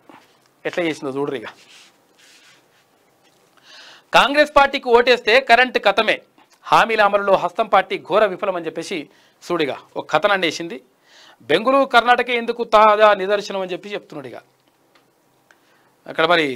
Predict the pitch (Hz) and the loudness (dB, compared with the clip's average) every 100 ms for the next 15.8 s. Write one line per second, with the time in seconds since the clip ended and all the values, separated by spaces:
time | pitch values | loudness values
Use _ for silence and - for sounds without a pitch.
0 | 113 _ _ _ _ - - 247 233 226 | -12 _ _ _ _ -10 -4 -2 0 0
1 | 220 233 233 233 226 220 202 185 233 220 | -2 -6 0 0 0 -2 -4 -6 -8 -6
2 | 208 196 180 170 156 147 127 117 - 196 | -4 -4 -8 -6 -4 -4 -8 -16 -14 -6
3 | 180 208 _ _ 156 214 233 185 165 127 | -4 -4 _ _ 0 0 2 -4 -6 -12
4 | 110 _ - - 185 202 196 269 277 247 | -18 _ -20 -4 0 0 2 4 4 4
5 | 226 262 254 202 226 247 214 196 214 220 | 2 2 4 4 6 2 2 -2 -2 -2
6 | 202 175 - _ _ - 156 147 151 156 | -10 -12 -14 _ _ -16 -14 0 2 2
7 | 214 - _ _ 160 196 220 226 220 196 | -4 -8 _ _ 0 2 2 -4 -6 -6
8 | 202 185 123 110 _ 170 220 190 185 302 | -4 -8 -10 -16 _ -10 -6 -6 -6 -8
9 | - - - 262 247 240 285 269 277 233 | -10 -20 -2 0 2 2 4 4 2 2
10 | 220 220 185 175 226 254 254 247 240 240 | 2 2 0 2 2 2 0 0 0 -2
11 | 233 196 214 220 220 185 170 139 113 101 | -2 2 2 2 -4 -6 -4 -10 -12 -18
12 | _ _ _ _ _ _ - 156 156 175 | _ _ _ _ _ _ -16 -16 -8 -4
13 | 156 127 120 113 - _ _ _ _ _ | -4 -4 -14 -14 -20 _ _ _ _ _
14 | _ _ _ _ _ _ _ _ _ _ | _ _ _ _ _ _ _ _ _ _
15 | _ _ _ _ 131 180 240 247 | _ _ _ _ -10 -4 -2 -2